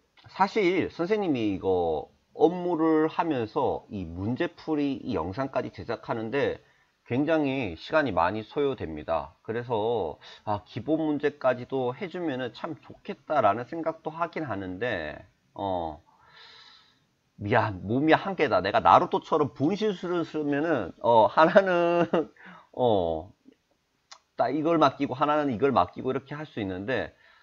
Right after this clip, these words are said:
어, 하여튼 많이, 네, 시간적 여유가 있는 방학 때 한번 제작을 더 집중적으로 해서 기본 문제는 안 할 거야. 다른 거 할 거야. 어,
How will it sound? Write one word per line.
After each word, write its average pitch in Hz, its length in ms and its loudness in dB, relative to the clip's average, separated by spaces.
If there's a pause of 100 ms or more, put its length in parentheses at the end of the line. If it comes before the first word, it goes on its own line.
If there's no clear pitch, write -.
(160)
어, 92 500 -4
하여튼 127 600 -6 (380)
많이, 113 680 0 (360)
네, 85 520 -6 (280)
시간적 131 460 -4
여유가 113 360 2
있는 98 300 -4 (320)
방학 110 440 -4
때 101 240 -4 (240)
한번 90 560 -4 (480)
제작을 101 760 -2
더 - 120 -14
집중적으로 104 720 -8
해서 113 520 -4 (480)
기본 120 240 -8
문제는 110 640 -6 (100)
안 113 160 4
할 135 160 2
거야. 107 640 6
다른 139 260 4
거 151 60 2
할 - 200 -4
거야. 80 480 0
어, 90 380 0